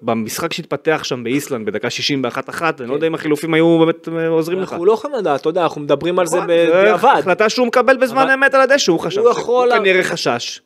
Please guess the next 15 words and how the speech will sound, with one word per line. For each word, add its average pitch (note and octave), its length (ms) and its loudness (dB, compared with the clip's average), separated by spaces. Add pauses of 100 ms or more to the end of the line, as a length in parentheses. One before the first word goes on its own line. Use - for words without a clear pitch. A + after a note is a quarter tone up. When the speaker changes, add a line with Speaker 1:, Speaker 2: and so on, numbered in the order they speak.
(120)
Speaker 1:
שזה A#2+ 380 -4
יהיה, C#3+ 220 2 (220)
יעשה C3 260 0
רע. F#3 180 2
Speaker 2:
לא, C#3 180 -4
לא D3 80 -2
כנראה, D3 300 -2
בטוח D#3+ 420 -2
שהוא F#3 160 0
חשש C3 300 -6
שזה C3 140 -2
Speaker 1:
נכון. - 180 0
Speaker 2:
יעשה C3 120 -4
רע. G#2 40 -12 (720)
אבל B2+ 280 -2